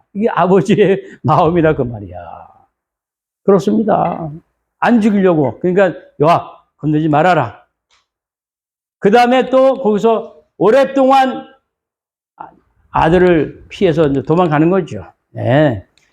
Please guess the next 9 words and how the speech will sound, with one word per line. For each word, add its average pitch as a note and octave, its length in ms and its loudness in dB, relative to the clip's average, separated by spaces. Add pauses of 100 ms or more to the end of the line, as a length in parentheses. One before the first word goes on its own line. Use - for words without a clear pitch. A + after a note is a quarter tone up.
(120)
여기서, A#3+ 420 2 (840)
자, D3+ 180 -2
여기서 G#3 340 0
이제 G#3+ 380 -2 (500)
뭐를, F#3 600 2
뭐 E3 240 2
보는 G#3 260 0
눈이 G3 240 -2
열렸느냐? D#3+ 800 -2